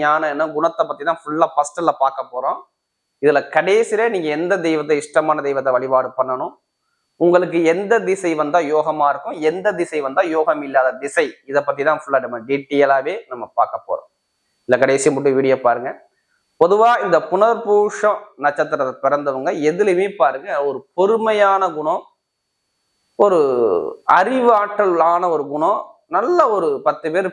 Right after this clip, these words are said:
பேரு, அந்தஸ்து, கௌரவத்தோட இருக்கக்கூடிய குணங்கள் இவங்கள்ட்ட அதிகமா இருக்கும். ஏன்னா இது குருவுடைய நட்சத்திரம் வர்றதுனால, ராமரே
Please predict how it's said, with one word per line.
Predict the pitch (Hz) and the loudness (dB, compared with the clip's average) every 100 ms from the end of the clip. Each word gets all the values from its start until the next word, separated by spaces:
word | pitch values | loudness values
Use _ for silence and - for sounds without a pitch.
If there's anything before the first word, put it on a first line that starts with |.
| - | 0
பேரு, | 175 175 175 | 2 4 2
அந்தஸ்து, | 156 160 - 156 | 2 -6 -8 -2
கௌரவத்தோட | 147 160 156 156 | 0 0 0 0
இருக்கக்கூடிய | 147 139 139 131 139 | -2 -2 -2 -2 0
குணங்கள் | 180 180 175 208 - | 0 2 0 -4 -8
இவங்கள்ட்ட | 143 135 131 139 | -6 -6 0 0
அதிகமா | 127 135 131 123 | -2 -10 -6 -4
இருக்கும். | 120 123 | -4 -4
ஏன்னா | 160 165 | -4 -4
இது | 143 | -4
குருவுடைய | 147 180 185 165 139 | 0 2 2 0 -2
நட்சத்திரம் | 123 127 123 107 | -4 -2 0 0
வர்றதுனால, | 110 107 113 151 135 156 - _ _ _ _ _ _ _ - | 0 -2 0 2 0 -2 -6 _ _ _ _ _ _ _ 0
ராமரே | 131 165 190 185 | 2 2 2 2